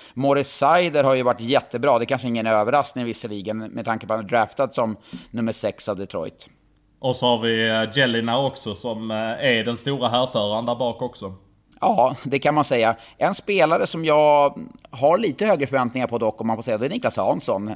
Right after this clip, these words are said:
Speaker 1: Eh, han, han spelar bra, men, eh, inte toppbacksbra, eh, än så länge. Men det, det är ett litet sparkapital då.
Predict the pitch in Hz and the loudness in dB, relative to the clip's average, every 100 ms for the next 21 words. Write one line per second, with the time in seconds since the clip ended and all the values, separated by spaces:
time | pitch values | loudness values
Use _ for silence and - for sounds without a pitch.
0 | - 117 110 139 160 160 139 - - _ | -4 -2 2 2 0 -2 -6 -14 -20 _
1 | 120 170 - 143 107 127 160 113 98 110 | -2 -2 0 2 2 4 6 6 4 2
2 | 123 123 120 117 113 113 110 - - _ | 2 4 4 2 2 0 -2 -8 -20 _
3 | - 135 107 - 143 135 - 139 - - | -4 -2 -4 2 2 2 0 0 0 -14
4 | 135 120 117 - - 123 - 180 98 98 | -4 0 0 -2 -12 -2 4 6 4 2
5 | 110 - 113 107 104 110 156 170 139 107 | -4 0 2 4 4 2 0 0 0 0
6 | 95 101 110 147 135 147 160 135 123 117 | -2 -4 -2 -2 0 0 2 4 4 2
7 | 120 113 95 - - 104 - 117 92 123 | -4 -8 -10 -6 0 0 0 -8 -2 -2
8 | 95 | -2